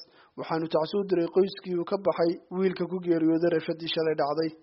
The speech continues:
Wasiirku ayaa waxa uu sheegay in aanay jirin cid kale oo ay u tirinayaan, isla markaana aanay jirin wax xidhiidh ah oo ka dhexeeya mudaharaadkan iyo weerarkii lagu qaaday guriga guddoomiyaha gobolka Awdal.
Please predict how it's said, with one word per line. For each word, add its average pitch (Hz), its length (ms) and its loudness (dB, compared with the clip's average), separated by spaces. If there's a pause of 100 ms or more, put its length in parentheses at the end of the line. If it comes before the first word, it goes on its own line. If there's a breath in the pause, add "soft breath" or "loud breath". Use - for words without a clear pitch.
(140)
Wasiirku 170 500 -2
ayaa 156 220 6
waxa 170 180 2
uu 165 80 -2
sheegay 170 240 0
in 180 80 4
aanay 175 240 4
jirin 175 300 -4
cid 190 180 -2
kale 175 180 4
oo 165 140 8
ay 180 100 6
u 196 60 0
tirinayaan, 185 640 0 (240 soft breath)
isla 190 260 0
markaana 202 420 6
aanay 180 300 4
jirin 180 240 0
wax 180 100 -2
xidhiidh 180 300 2
ah 170 40 8
oo 175 120 2
ka - 80 4
dhexeeya 151 460 0 (320 loud breath)
mudaharaadkan 180 760 4
iyo 170 220 0
weerarkii 170 480 4
lagu 175 240 0
qaaday 165 240 4
guriga 175 320 -2
guddoomiyaha 170 480 2
gobolka 165 380 -2
Awdal. 160 360 2